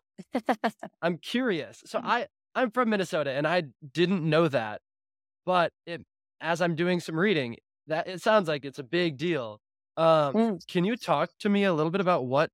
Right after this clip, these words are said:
Speaker 2: Halloween was like growing up then? Maybe
Speaker 1: <laughs>
Speaker 2: this is, this is not quite a very smooth segue from the, the discussion about lessons
Speaker 1: <laughs>
Speaker 2: learned from parenting, but
Speaker 1: <laughs>
Speaker 2: it's something we wanted to make sure to ask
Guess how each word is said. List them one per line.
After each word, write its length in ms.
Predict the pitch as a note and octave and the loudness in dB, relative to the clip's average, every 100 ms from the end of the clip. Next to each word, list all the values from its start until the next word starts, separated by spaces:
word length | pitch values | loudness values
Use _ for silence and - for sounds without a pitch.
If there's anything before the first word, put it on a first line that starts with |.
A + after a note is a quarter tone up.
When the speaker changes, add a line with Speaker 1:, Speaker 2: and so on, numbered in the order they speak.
| _ _ _ _ | _ _ _ _
Speaker 2:
Halloween 480 | - F#3 D3 D#3+ G3 | 0 2 2 2 2
was 160 | D#3+ | 0
like 260 | C#3 F3+ G#3 | 2 2 2
growing 400 | D#3 E3+ E3 C#3 | 2 4 4 2
up 140 | C#3+ - | 0 0
then? 360 | G#3 A#3 C#4 - _ _ | 0 0 -4 -10 _ _
Maybe 360 | E3+ F#3 F#3+ F#3+ | 2 2 4 2
Speaker 1:
<laughs> 480 | B3 - G3 _ - | 0 -2 -6 _ -2
Speaker 2:
this 160 | G3+ G#3+ | -2 0
is, 180 | F3 E3+ _ - | -4 -8 _ -10
this 160 | A#3+ | -8
is 140 | B3+ G#3 | -8 -4
not 260 | B3 C4 | 0 0
quite 180 | B3+ C4 | 2 0
a 20 | |
very 180 | A#3+ A#3+ | 0 -4
smooth 240 | - A#3 F3+ | -8 -10 -6
segue 520 | - G#3+ F3+ F#3+ F3 | -2 -2 0 -2 0
from 240 | G3+ F3+ | 0 2
the, 160 | E3 D3+ | 0 -2
the 100 | D3+ | -6
discussion 520 | E3 - F#3+ - F3 | -8 -2 -2 0 -4
about 360 | C#3+ D3+ C#3+ - _ _ _ _ - | -4 -2 -2 -4 _ _ _ _ -4
lessons 440 | F3 F3 F3+ D3 | -2 0 -2 -2
Speaker 1:
<laughs> 140 | C#3 E3 | 2 2
Speaker 2:
learned 320 | E3 D3 C3 | 2 0 -2
from 160 | D3 | -6
parenting, 680 | - D#3+ E3 D3+ C#3 A#2 G2+ - _ | 0 2 4 2 -2 -8 -12 -18 _
but 280 | E3+ E3 C#3+ - _ | 2 2 2 -6 _
Speaker 1:
<laughs> 360 | G3 - _ - | -12 -12 _ -10
Speaker 2:
it's 120 | F3 | -4
something 240 | G3 E3 | -2 0
we 80 | D#3+ | 2
wanted 220 | F#3 G3+ F#3+ | 4 4 2
to 60 | |
make 180 | G3 G3 | 0 0
sure 120 | - | 0
to 120 | F3+ E3+ | 0 0
ask 300 | E3 D#3+ | -4 -6